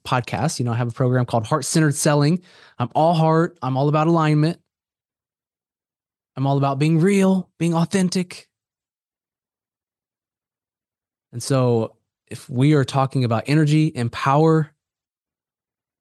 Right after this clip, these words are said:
we give a lot of our power, our heart, away. And so here we go. So I did a, a exercise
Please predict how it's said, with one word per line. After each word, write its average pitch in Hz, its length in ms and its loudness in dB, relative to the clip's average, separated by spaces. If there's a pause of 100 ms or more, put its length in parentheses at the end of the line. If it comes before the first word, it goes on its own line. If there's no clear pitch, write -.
(240)
we 113 80 -20
give 135 220 0
a 127 60 2
lot 123 200 2
of 117 220 -2
our 110 160 -6
power, 110 520 -2
our 104 120 -8
heart, - 680 -2 (720)
away. 123 500 -2 (1200)
And 117 100 -8
so 135 120 2
here 170 180 4
we 175 80 4
go. 135 200 0
So 160 520 0 (260)
I 151 340 2 (260)
did 147 220 2
a, 127 420 2
a - 40 -2
exercise 127 720 -2